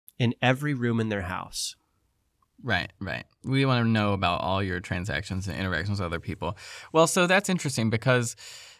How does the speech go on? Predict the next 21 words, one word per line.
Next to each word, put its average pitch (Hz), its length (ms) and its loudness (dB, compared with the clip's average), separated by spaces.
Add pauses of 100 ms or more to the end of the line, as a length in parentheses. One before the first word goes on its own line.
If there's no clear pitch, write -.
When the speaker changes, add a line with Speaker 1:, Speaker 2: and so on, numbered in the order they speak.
Speaker 2:
they 139 200 6
bring 135 220 4
this 123 200 0
up, 104 240 2
you 92 100 -2
know, 87 260 -2
like, 85 300 -4
I 127 200 8
th-, - 220 -8
think 117 200 4
it's 101 140 -2
very 101 200 4
clear 139 300 0
how 110 80 4
you 98 160 2
can 95 160 -2
see, 95 440 -2 (180)
like, 95 400 -4
the 110 80 -2
blockchain 113 560 2
is, 90 180 -4